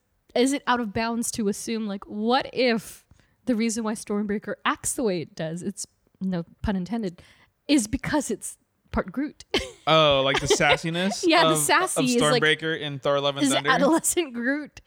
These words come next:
Speaker 2: It's 'cause it, uh, that's an interesting theory.
Speaker 1: Right?
Speaker 2: Yeah.
Speaker 1: Or Groot three.
Speaker 2: And honestly makes hilar-,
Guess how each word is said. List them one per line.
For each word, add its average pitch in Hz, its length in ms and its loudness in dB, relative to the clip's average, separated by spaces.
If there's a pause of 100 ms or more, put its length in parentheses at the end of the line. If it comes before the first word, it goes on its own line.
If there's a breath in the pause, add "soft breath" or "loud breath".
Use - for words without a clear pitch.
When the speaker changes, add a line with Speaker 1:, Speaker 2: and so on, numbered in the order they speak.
Speaker 2:
It's 151 160 -8
'cause 139 240 -4
it, 131 80 -8 (580)
uh, 151 220 -16
that's 240 220 -4
an 202 60 0
interesting 180 420 -4
theory. 151 500 0
Speaker 1:
Right? 262 380 0
Speaker 2:
Yeah. 151 340 4
Speaker 1:
Or 214 160 0
Groot 226 300 -6
three. 202 420 -6
Speaker 2:
And 151 160 -2
honestly 147 400 -2
makes 135 300 -10
hilar-, 117 340 -4